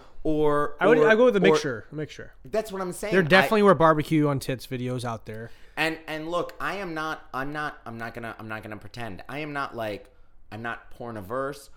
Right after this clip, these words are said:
Speaker 1: It's not that I don't know what the trends are. Oh, I
Speaker 2: Sure.
Speaker 1: fucking know what the trends
Speaker 2: Sure.
Speaker 1: are. I know all the trends out there.
Speaker 2: Yep.
Speaker 1: This one?
Speaker 2: I hear you.
Speaker 1: I never saw coming.
Speaker 2: I know.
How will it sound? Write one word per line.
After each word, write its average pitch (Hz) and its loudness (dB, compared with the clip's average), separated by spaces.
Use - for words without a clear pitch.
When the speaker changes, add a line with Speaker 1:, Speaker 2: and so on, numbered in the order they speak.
Speaker 1:
It's 113 -10
not 127 -6
that 120 -4
I 117 -4
don't 110 -8
know 110 -4
what 113 -6
the 104 -12
trends 107 -10
are. 107 -2
Oh, 131 0
I 127 0
Speaker 2:
Sure. 277 -2
Speaker 1:
fucking 117 -4
know 113 -2
what 120 -4
the - -12
trends 95 -10
Speaker 2:
Sure. 107 0
Speaker 1:
are. - -12
I 131 -4
know 131 -4
all 127 2
the 131 -6
trends 120 -10
out 98 -4
there. 165 -4
Speaker 2:
Yep. - -10
Speaker 1:
This 190 2
one? 523 2
Speaker 2:
I 220 -6
hear 233 -6
you. 175 -12
Speaker 1:
I 147 -4
never 120 -4
saw 98 -8
coming. 277 0
Speaker 2:
I 160 -4
know. 247 0